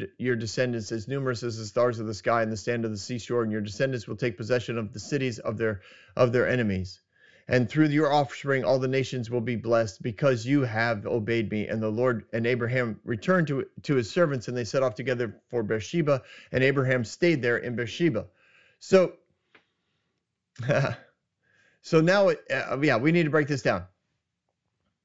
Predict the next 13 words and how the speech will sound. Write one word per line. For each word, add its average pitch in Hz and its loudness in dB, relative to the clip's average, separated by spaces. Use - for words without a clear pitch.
So 175 6
God 208 4
calls 202 4
out 180 4
to 139 2
him, 113 0
right? 151 4
Verses 143 0
eleven 143 2
and 127 -2
twelve. 113 0
God 165 4
knows 151 2